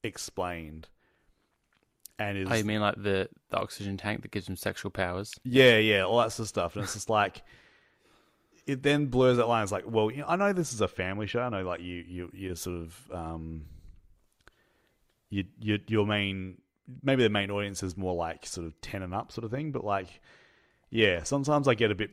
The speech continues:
Speaker 1: I get a bit prudish about, um, The Simpsons sometimes 'cause I'm like, it, it's usually, like, a bit of a left turn in the episode. It's like, "Oh, they didn't need to put that in. They could have had a better joke or, or, or a more on-topic
Speaker 2: Mm.
Speaker 1: joke, but they sort of put that," and it kinda does irk me a bit as a parent. But, you know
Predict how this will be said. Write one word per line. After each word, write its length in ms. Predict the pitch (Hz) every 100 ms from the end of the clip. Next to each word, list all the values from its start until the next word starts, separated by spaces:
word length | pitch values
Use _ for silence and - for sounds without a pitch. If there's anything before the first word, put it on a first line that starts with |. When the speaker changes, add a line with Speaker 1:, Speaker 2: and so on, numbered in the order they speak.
| -
Speaker 1:
I 80 |
get 160 | 127 196
a 60 | 175
bit 280 | 131 143
prudish 400 | - 143 139 139
about, 320 | 143 139 131 135
um, 260 | 131 123
The 40 | 120
Simpsons 380 | 135 127 127
sometimes 340 | 135 127 143 135
'cause 80 | 120
I'm 140 | 113
like, 200 | 110 101
it, 140 | 101 120
it's 280 | 139 113
usually, 260 | 131 127 139
like, 160 | 120 110
a 40 |
bit 80 | 107
of 60 |
a 40 | 104
left 260 | 98 92
turn 220 | - 98 92
in 40 |
the 60 | 92
episode. 260 | 90 104
It's 100 | 85
like, 140 | 90 90
"Oh, 320 | 127 95 76 -
they 100 | 110
didn't 200 | 123 139
need 100 | 110
to 80 | 90
put 100 | 98
that 140 | 87
in. 240 | 90 80 78
They 100 | 85
could 120 | 107
have 160 | 95 101
had 160 | 92
a 40 | 90
better 280 | 82 87 82
joke 340 | 85 85 -
or, 180 | 82 80
or, 220 | 85 85 -
or 140 | 90 85
a 40 | 85
more 380 | 95 90 85 80 - - _ _ -
on-topic 420 | 98 92 98 95
Speaker 2:
Mm. 80 | 107
Speaker 1:
joke, 240 | 101 82 - -
but 80 | 87
they 80 |
sort 160 | 87 98
of 60 | 87
put 120 | 92
that," 180 | 92 90
and 40 | 95 98
it 200 | 101 -
kinda 220 | 117 117
does 240 | 98 90
irk 240 | 87 85 -
me 60 |
a 60 | 104
bit 140 | 107 92
as 100 | 87
a 60 |
parent. 340 | 85 90 120 -
But, 300 | 92 85 - - - - - - _ _ _ -
you 100 |
know 80 | 85